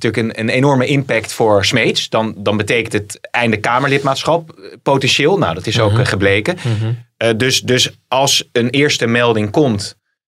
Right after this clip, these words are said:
Speaker 1: eh, dat je dan zegt als journalist, maar misschien ook als partijleider of als partijvoorzitter, van ja, e-, even, even pas op de plaats, even kijken wat er precies aan de hand is
Speaker 2: Mhm.
Speaker 1: voordat we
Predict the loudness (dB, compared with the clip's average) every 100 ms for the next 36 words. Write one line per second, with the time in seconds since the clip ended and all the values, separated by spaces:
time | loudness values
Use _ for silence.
0 | _ _ -2 0 0 0 0 2 2 2
1 | 0 -2 -8 0 0 2 0 2 2 0
2 | 0 0 0 0 2 2 2 0 0 -2
3 | 0 0 2 2 2 0 -2 -6 -6 -2
4 | 0 0 0 -2 -2 -4 -2 0 2 0
5 | -2 -2 2 2 2 -2 0 0 2 0
6 | -2 -2 -4 -4 -2 0 0 -2 -2 0
7 | -2 0 -4 -4 -4 0 0 2 0 0
8 | 0 0 0 -2 -4 -2 0 2 2 2
9 | 0 0 2 2